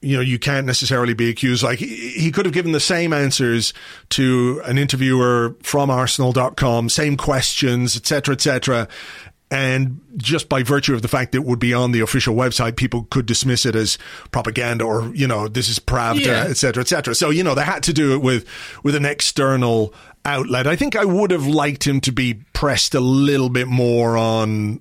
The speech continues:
Speaker 1: on certain aspects of it, because I think you're right. The, the stuff about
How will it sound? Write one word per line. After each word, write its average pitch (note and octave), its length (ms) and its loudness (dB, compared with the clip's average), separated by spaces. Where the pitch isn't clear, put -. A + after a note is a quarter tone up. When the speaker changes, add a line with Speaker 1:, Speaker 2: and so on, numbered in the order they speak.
Speaker 1:
on A2+ 240 -2
certain A#2+ 380 0
aspects A#2+ 560 -2
of F#2+ 140 -4
it, F#2+ 140 -8
because C#3+ 340 0
I D#3+ 60 -2
think F#3+ 180 -2
you're C#3+ 100 0
right. A#2+ 380 -2
The, C3 80 0
the B2+ 180 -2
stuff - 340 0
about D3 400 0